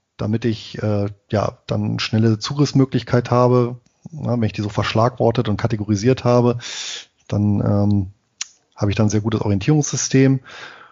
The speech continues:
Und den lese ich mir mal durch, weil da wirklich ein Großteil der Datenzahlen, Fakten, die man benötigt, da schon draufsteht.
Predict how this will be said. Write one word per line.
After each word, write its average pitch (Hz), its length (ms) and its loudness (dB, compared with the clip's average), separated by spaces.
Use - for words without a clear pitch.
Und 143 160 4
den 143 120 6
lese 160 160 6
ich 156 60 6
mir 156 60 6
mal 151 120 6
durch, 160 320 2
weil 143 80 4
da 131 100 4
wirklich 147 460 -4
ein 120 80 -4
Großteil 147 360 0
der 131 120 4
Datenzahlen, 127 600 0
Fakten, - 500 -4
die 131 100 -2
man 127 180 4
benötigt, 123 640 0
da 113 400 0
schon 113 240 -2
draufsteht. 107 680 -2